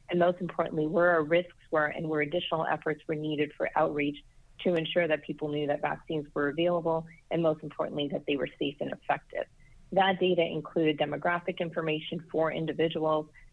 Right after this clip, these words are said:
to understand age, race, ethnicity, which was a critical component of this response, given that covid has disproportionately impacted select population groups.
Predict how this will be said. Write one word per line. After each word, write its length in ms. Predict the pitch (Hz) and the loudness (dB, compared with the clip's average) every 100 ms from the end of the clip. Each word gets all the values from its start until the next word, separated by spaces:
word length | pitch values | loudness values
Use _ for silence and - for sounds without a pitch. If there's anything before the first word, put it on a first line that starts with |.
| - | -4
to 80 | |
understand 640 | 208 165 156 - 165 147 143 - | 0 2 0 0 0 0 -4 -6
age, 400 | - 170 170 160 - - - | -2 0 0 -2 -6 -14 0
race, 360 | 170 165 165 165 - | 2 4 2 -4 -8
ethnicity, 680 | 165 - 170 165 156 156 151 - - - | -8 -2 -2 -2 -2 -2 -4 -10 -20 -4
which 160 | 175 170 | -4 -2
was 100 | 160 | -4
a 40 | |
critical 440 | 165 202 185 170 170 | 0 2 2 0 -6
component 540 | - 170 - 165 156 | -12 -6 0 0 0
of 80 | 147 | 0
this 140 | 156 151 - | -4 -4 -8
response, 480 | 151 - 151 147 147 - - - | -4 0 0 0 -6 -18 -20 0
given 240 | 180 170 | 2 2
that 160 | 165 151 | 0 0
covid 260 | - 156 160 | 0 0 0
has 140 | 160 | -2
disproportionately 800 | 160 143 151 - 151 - 147 151 | -4 -6 -6 -4 -4 -2 -4 -2
impacted 600 | 151 147 - 156 151 139 | -6 -4 -4 -2 -2 -4
select 280 | - 78 - | -2 -2 -2
population 680 | - 76 - 139 139 - 143 | -4 -2 -2 -4 -4 -6 -6
groups. 280 | - - | -4 -6